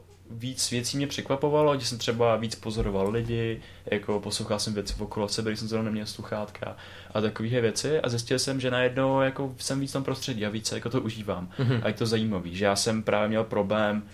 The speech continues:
Speaker 1: fakt sedět sám se sebou třeba dvacet minut a dělat
Speaker 2: Mhm.
Speaker 1: něco, protože prostě najednou jsem začal lítat do té budoucnosti, do té minulosti, teď mi tam vyskočí ten to-do list a teď jsem se ním rejpal dvacet minut
Speaker 2: Mhm.
Speaker 1: a ani, ani jsem si to neuvědomil.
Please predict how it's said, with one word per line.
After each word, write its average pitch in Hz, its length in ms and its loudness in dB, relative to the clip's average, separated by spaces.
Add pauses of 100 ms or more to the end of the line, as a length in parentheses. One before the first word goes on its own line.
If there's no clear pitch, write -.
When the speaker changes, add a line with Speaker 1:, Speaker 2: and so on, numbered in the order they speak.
(140)
Speaker 1:
fakt - 180 -2
sedět 113 300 -2
sám 110 180 0
se 110 100 -4
sebou 110 340 0
třeba 113 160 -2
dvacet 107 340 -2
minut 107 320 -2
a 110 40 -8
dělat 117 180 4
Speaker 2:
Mhm. 110 80 4
Speaker 1:
něco, 107 300 0
protože 107 140 -2
prostě - 300 -6
najednou 104 320 0
jsem - 120 -8
začal 104 240 -2
lítat 107 240 0
do 107 60 -4
té 107 140 -6
budoucnosti, 104 680 -6 (460)
do 98 60 -8
té 110 140 -4
minulosti, 117 600 2
teď 104 100 -2
mi 107 80 0
tam 104 200 0
vyskočí 107 340 -2
ten 104 160 -2
to-do 104 300 0
list 107 260 0
a 107 80 0
teď 101 180 -4
jsem 101 120 -6
se 104 120 -2
ním 104 160 2
rejpal 98 280 0
dvacet 101 300 -2
minut 101 220 0
Speaker 2:
Mhm. 123 80 4
Speaker 1:
a 104 40 4 (100)
ani, 113 200 0
ani 123 140 0
jsem 123 120 -4
si - 80 -10
to 117 60 -4
neuvědomil. 104 460 0